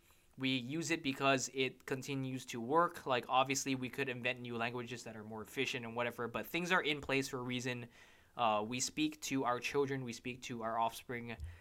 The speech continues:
like, in the same languages that we speak, just because, just for the simplicity of it, just to pass on this tradition. And, yeah, just because th-,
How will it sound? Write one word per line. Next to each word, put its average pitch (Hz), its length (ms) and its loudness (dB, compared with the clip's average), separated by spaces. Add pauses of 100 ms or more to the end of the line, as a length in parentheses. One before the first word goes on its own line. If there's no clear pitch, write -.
(220)
like, 117 240 -4
in 170 140 0
the 160 80 4
same 151 260 4
languages 135 480 4
that 113 180 0
we 143 160 4
speak, 131 400 2
just 123 220 -4
because, 127 380 -2
just 143 220 -2
for 143 100 -4
the 135 80 0
simplicity 127 460 -4
of 117 120 -2
it, 113 80 -4
just 113 160 -10
to - 80 -10
pass 123 300 2
on 120 100 -2
this 113 140 -6
tradition. 131 680 -4 (440)
And, 117 580 0
yeah, 131 180 6 (300)
just - 200 -10 (120)
because 131 300 -2
th-, 135 200 -8